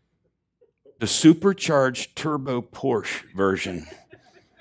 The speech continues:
comes around the corner, and it is the most gorgeous horse you've ever seen in your life. He's strutting. This buggy,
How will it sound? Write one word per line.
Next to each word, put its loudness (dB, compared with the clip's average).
comes -2
around 0
the -2
corner, -4
and -2
it -2
is -8
the -10
most -8
gorgeous -4
horse -6
you've -10
ever -8
seen -6
in -6
your -8
life. -12
He's -8
strutting. -8
This 4
buggy, 0